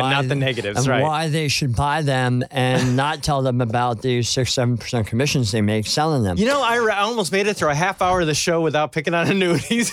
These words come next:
Speaker 2: and, and what happens? You know,
Speaker 1: Um,
Speaker 2: it just didn't work.
Speaker 1: but,
Speaker 2: Uh,
Speaker 1: you
Speaker 2: I couldn't,
Speaker 1: know,
Speaker 2: I couldn't do it.
Speaker 1: another thing that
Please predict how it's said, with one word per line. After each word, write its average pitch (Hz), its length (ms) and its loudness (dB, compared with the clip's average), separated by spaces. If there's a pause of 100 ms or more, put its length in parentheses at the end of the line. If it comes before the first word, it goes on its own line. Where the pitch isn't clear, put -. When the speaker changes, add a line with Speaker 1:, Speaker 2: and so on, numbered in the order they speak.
Speaker 2:
and, 240 140 0 (360)
and 240 360 0
what 208 160 0
happens? 180 480 -2
You 254 60 -8
know, - 100 -2
Speaker 1:
Um, 151 500 0
Speaker 2:
it 247 600 -2
just 233 280 -2
didn't 220 240 0
work. 196 340 -2 (160)
Speaker 1:
but, 170 160 0
Speaker 2:
Uh, - 40 0
Speaker 1:
you 214 60 0
Speaker 2:
I 220 80 2
couldn't, 240 180 2
Speaker 1:
know, - 80 -2
Speaker 2:
I 165 80 -2
couldn't 190 180 0
do 214 140 0
it. - 100 -8 (160)
Speaker 1:
another 190 340 0
thing 175 340 0
that 135 340 0